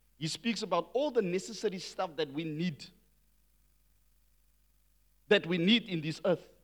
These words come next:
He says, "Now, when you do things my way, I will make sure, as long as you just seek after me,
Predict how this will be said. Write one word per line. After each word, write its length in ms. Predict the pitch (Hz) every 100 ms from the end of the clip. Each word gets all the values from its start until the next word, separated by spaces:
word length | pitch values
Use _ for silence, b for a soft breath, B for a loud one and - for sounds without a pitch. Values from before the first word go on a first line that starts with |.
| _ _ _ _ _ _ -
He 120 | 226
says, 240 | 214 254 214
"Now, 120 | 196
when 180 | 196 208
you 100 | 185
do 200 | 240 269
things 240 | 262 208
my 180 | 196 226
way, 240 | 175 147 - _ _ _ _ _ _ _ _ _ _ _ _ _ _ _ _ _ _ _ -
I 140 | 294
will 160 | 262 226
make 180 | 214
sure, 300 | - 220 202 - - _ _ _ _ _ _ _ _ _ 240
as 160 | 175
long 200 | 269 349
as 140 | 302 190
you 160 | 254
just 360 | 196 233 - - - _ _ _ _ _ _ _ _ _ _ _ _ _ _ -
seek 360 | - 285 269
after 300 | 214 202 196
me, 220 | 160 123